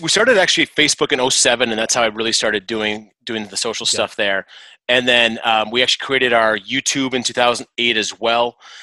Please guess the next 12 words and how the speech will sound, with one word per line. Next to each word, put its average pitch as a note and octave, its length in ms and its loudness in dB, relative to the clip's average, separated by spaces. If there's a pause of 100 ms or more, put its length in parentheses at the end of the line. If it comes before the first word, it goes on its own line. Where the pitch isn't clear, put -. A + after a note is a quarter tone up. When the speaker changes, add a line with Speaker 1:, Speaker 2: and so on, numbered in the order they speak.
(240)
Speaker 1:
and A#2+ 220 0
then, A#2+ 300 2
uh, G#2 280 0
Twitter B2 440 2
in A2+ 160 -4
the, A2+ 180 -4
the G#2+ 140 -10
fall A2+ 400 2
of G2+ 180 -4
oh G#2 180 -4
eight. F#2 300 -8 (460)
And A#2+ 380 2